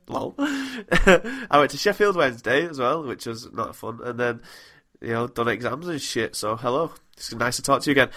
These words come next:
As I said, oh, as I didn't say, I'm gonna say now, it's quite a sparse Love Pod today. All of the Love team are either out or busy or just fucking disappeared, apparently.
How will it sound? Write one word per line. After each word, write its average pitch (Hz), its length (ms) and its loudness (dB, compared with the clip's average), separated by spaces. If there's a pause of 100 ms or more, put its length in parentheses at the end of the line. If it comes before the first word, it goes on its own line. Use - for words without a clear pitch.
(160)
As 165 140 4
I 180 40 6
said, 165 360 0
oh, 135 300 2
as 113 120 -6
I - 20 -6
didn't 120 180 -4
say, 120 200 -4
I'm 110 120 -10
gonna 113 140 -6
say 107 160 -4
now, 113 200 -2 (340)
it's - 100 -8
quite - 200 8
a - 20 4
sparse 143 720 6
Love 127 260 -4
Pod 127 220 2
today. 127 380 -2 (260)
All 139 260 4
of 127 100 0
the 127 100 0
Love 127 180 0
team 127 320 0
are 123 100 4
either 120 300 0
out 131 300 0 (500)
or 117 140 -2 (100)
busy 120 460 -2
or 117 160 0
just - 260 -10
fucking 120 260 -10
disappeared, 117 540 0
apparently. 117 400 2